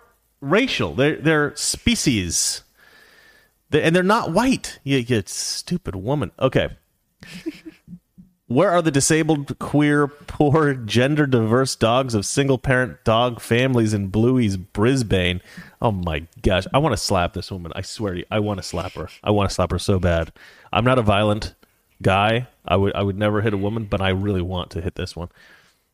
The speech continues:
<laughs> That'll probably get me kicked off YouTube. Uh, you know, we want a lot of things that we just, you know, we don't go and we don't do.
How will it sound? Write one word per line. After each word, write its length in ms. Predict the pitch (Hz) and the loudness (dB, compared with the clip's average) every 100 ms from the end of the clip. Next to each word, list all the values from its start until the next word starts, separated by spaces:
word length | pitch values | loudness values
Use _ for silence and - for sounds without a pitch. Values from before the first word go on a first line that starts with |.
| _ - | _ -20
<laughs> 360 | - _ _ | -20 _ _
That'll 460 | 135 - 131 - 147 | -2 -2 -4 -2 0
probably 320 | - 135 104 | 0 0 -2
get 160 | - 117 | -4 -8
me 100 | - | -8
kicked 260 | - 104 | -12 -4
off 160 | 87 82 | -4 -4
YouTube. 440 | 82 95 92 - 110 - _ 143 113 - | -10 -8 -10 -12 -18 -20 _ -10 -10 0
Uh, 320 | 107 107 101 - - | 2 2 0 -4 -4
you 80 | 160 | 0
know, 240 | 175 160 | 0 -2
we 160 | 127 147 | 0 0
want 300 | 131 160 165 | 0 -2 -2
a 40 | |
lot 220 | 131 101 98 | -2 -2 -2
of 80 | |
things 220 | 98 92 - | -6 -10 -10
that 120 | - | -10
we 100 | 90 | -10
just, 380 | 92 92 - - | -10 -12 -16 -16
you 100 | 127 | -12
know, 180 | 110 110 _ _ | -12 -12 _ _
we 100 | 123 | -12
don't 200 | 123 127 | -10 -10
go 160 | 123 123 | -8 -8
and 180 | 123 | -10
we 120 | 117 120 | -8 -4
don't 200 | 127 123 | -4 0
do. 280 | 135 98 | 2 2